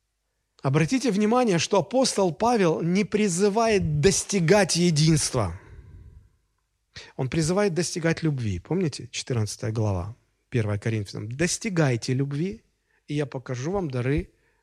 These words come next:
более превосходные". Но здесь он не просит достигать единства, создавать единство. Что он просит делать? Сохранять. То есть оно уже есть. Его не нужно создавать. Его не нужно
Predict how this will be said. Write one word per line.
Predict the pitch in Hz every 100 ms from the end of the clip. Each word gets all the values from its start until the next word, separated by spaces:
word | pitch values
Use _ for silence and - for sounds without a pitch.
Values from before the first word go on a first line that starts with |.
| _
более | 123 131 127
превосходные". | 127 123 131 - 123 101 92 - _ _ _ - - - -
Но | 135
здесь | 139 180
он | 185
не | 180
просит | 196 202 - 131
достигать | 147 - 156 147 170 143
единства, | 120 117 95 - - _ _ - - -
создавать | - - 165 143 139 151 180 190 160
единство. | 147 131 110 - - 107 _ _ _ _ -
Что | - 220
он | 247
просит | 254 233 233
делать? | 180 175 113 - - _ _ _ _ _ _ _ _ _ -
Сохранять. | - 240 247 254 233 131 - _ _ _ _ _ _ -
То |
есть | 220 240
оно | 262 285
уже | 254 226 262
есть. | 269 262 185 - - - - _ _ -
Его | 220
не | 277
нужно | 277 220 214
создавать. | - 175 151 196 156 98 - _ _ _ -
Его | 135 160
не | 185
нужно | 190 240 208 202 190